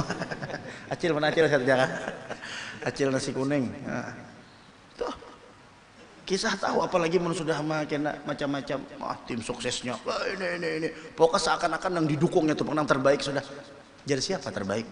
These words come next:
Lebih baik jadi pendukung Nabi Muhammad sallallahu alaihi wasallam. Halas, nyata selamat dah. Ulun mendukung ini.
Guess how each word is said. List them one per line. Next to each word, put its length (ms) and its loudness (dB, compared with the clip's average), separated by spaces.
Lebih 240 0
baik 160 6
jadi 160 -2
pendukung 400 0
Nabi 160 0
Muhammad 400 0
sallallahu 400 4
alaihi 160 2
wasallam. 800 -4
Halas, 720 -2
nyata 160 4
selamat 400 8
dah. 140 -2
Ulun 200 6
mendukung 480 2
ini. 160 0